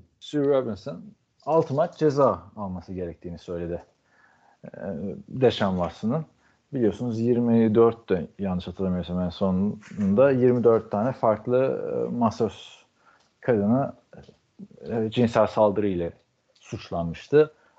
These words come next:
Ama ceza davası açılmamıştı. E, hukuk davaları devam ederken bunların yirmi üçüyle, e, Deshaun Watson davalık olmamaya ve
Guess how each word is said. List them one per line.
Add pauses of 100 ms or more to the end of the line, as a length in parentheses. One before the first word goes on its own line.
Ama
ceza
davası
açılmamıştı. (720)
E, (500)
hukuk
davaları (180)
devam
ederken
bunların (140)
yirmi
üçüyle, (680)
e,
Deshaun
Watson (680)
davalık
olmamaya
ve